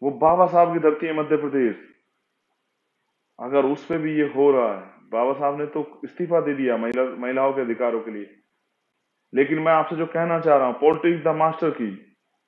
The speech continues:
ऐ मेरे सोए हुए समाज के लोगों, आज लड़ाई हथियार से नहीं लड़ी जाती, तलवारों से, बंदूकों से नहीं लड़ी जाती। ये लोकतांत्रिक देश है, संविधान है।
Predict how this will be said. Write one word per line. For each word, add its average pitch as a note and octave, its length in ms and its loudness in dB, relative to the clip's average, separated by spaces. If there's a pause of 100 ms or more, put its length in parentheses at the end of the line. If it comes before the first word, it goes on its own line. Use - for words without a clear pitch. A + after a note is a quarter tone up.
(560)
ऐ C3+ 80 -2
मेरे D3 200 0
सोए D3+ 300 2
हुए D#3+ 100 -2
समाज C#3 340 -4
के C#3+ 80 -2
लोगों, F3+ 420 0 (720)
आज D3 260 2
लड़ाई D3+ 240 2
हथियार D3+ 440 0
से D#3+ 100 -8
नहीं E3 160 -4
लड़ी E3 180 0
जाती, B2+ 320 2 (840)
तलवारों C#3+ 420 4
से, E3+ 120 -6
बंदूकों D3+ 420 -2
से E3+ 100 -8
नहीं E3 160 -4
लड़ी E3 180 0
जाती। D#3 260 0
ये E3 340 2 (280)
लोकतांत्रिक D#3+ 640 0
देश C#3+ 200 0
है, A#2 60 -10
संविधान C#3+ 580 -2
है। G2 100 -12